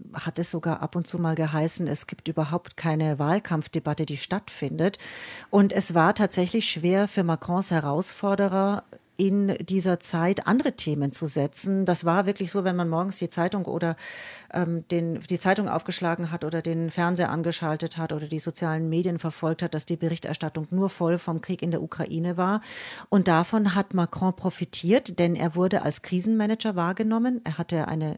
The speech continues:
sehr herausragende Stellung, auch weil Frankreich im Moment die E-U-Ratspräsidentschaft innehat. Er hat zahlreiche Telefonate mit dem russischen Präsidenten Putin geführt, mit dem ukrainischen Präsidenten Zelensky, mit zahlreichen internationalen Staats- und Regierungschefs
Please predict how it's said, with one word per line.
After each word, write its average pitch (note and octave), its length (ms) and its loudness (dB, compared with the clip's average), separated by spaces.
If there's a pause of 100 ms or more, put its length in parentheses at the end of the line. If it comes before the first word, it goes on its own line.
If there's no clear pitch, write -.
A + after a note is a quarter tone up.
sehr D#3 300 2
herausragende E3 640 0
Stellung, F#3+ 460 2
auch - 240 -4
weil D3+ 160 0
Frankreich E3+ 460 -4
im - 80 -4
Moment D#3+ 340 0
die D#3 160 -2
E-U-Ratspräsidentschaft F3 1120 -2
innehat. F#3 480 0 (640)
Er F#3 160 6
hat G3+ 240 4 (380)
zahlreiche G3 640 4
Telefonate D#3 720 0
mit D#3+ 160 0
dem E3+ 100 2
russischen F#3 420 2
Präsidenten D#3+ 520 0
Putin F#3+ 440 -2
geführt, F3+ 420 -2
mit E3 120 0
dem D#3+ 120 -2
ukrainischen F3 640 -2
Präsidenten E3 580 0
Zelensky, E3+ 640 0
mit E3+ 180 0
zahlreichen F3+ 640 0
internationalen D#3+ 720 0
Staats- D#3+ 320 -2
und E3 140 -2
Regierungschefs E3+ 720 -2